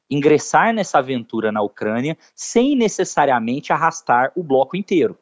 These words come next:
Então, países bálticos, por exemplo, né, Letônia, Lituânia, Estônia, têm falado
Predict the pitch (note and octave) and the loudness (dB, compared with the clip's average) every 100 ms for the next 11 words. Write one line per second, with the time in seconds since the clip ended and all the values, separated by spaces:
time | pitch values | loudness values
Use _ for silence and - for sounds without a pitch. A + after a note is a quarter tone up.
0 | G#2+ C#3+ F#3+ - _ _ - E3 F#3+ F3+ | 0 2 2 0 _ _ 0 0 0 -4
1 | C3 A2 C#3+ D3 D3 - - D3+ - A2 | -4 4 6 6 2 -6 -16 -16 -4 -2
2 | G#2 G#2+ C3 B2+ B2+ B2+ - A2 B2+ A#2 | 0 -2 -4 -4 -6 -8 -4 -2 0 0
3 | - C#3+ C#3 A#2 A2+ - G#2+ G#2+ - - | 0 2 2 2 0 -2 0 0 -2 0
4 | B2+ B2+ A#2+ _ E3 F3 D#3 B2+ C3+ C3+ | 2 2 -2 _ 0 2 4 6 6 4
5 | G2+ | -2